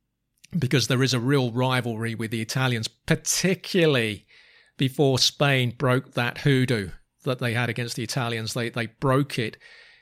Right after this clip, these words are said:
in Euro two thousand and eight. That was a really big deal because Italy have always been their bogeyman in international football. But I just don't think anyone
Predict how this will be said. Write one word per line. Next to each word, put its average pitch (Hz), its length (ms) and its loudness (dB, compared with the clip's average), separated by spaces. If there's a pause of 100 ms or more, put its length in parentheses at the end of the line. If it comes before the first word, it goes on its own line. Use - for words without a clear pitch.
(160)
in 131 140 2
Euro 120 280 2
two 110 240 -4
thousand 117 460 -6
and 110 100 -8
eight. 107 180 -8
That 123 140 -6
was 123 120 -6
a 117 40 -4
really 117 400 -2
big 113 300 -8
deal 113 220 -2
because 113 280 -6
Italy 120 340 -6
have 110 100 -4
always 110 360 -4
been 110 360 -6
their 107 240 -6 (480)
bogeyman 110 760 0
in 110 80 -6
international 110 640 -4
football. 113 580 -4 (440)
But - 680 -2 (560)
I 139 80 -6
just 143 340 0
don't 135 220 2
think 135 320 -4
anyone 131 520 0